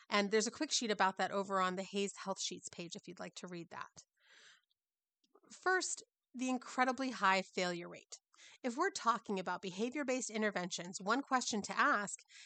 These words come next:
is what else you prescribe that has a century of data showing a failure rate of, of about ninety-five percent,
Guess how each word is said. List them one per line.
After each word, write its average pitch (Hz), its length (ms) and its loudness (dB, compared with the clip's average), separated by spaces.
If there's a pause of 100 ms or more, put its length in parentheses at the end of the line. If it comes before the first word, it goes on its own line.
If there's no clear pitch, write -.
(140)
is 220 160 0
what 320 200 2
else 302 280 2
you 254 120 -2
prescribe 202 800 2 (360)
that 226 120 2
has 226 240 6
a 202 60 0
century 285 500 2
of 285 100 -2
data 202 300 4
showing 233 340 4
a 269 80 2
failure 330 460 0
rate 196 240 0
of, 214 140 0
of 214 260 0
about 190 300 4
ninety-five 202 880 2
percent, - 580 -6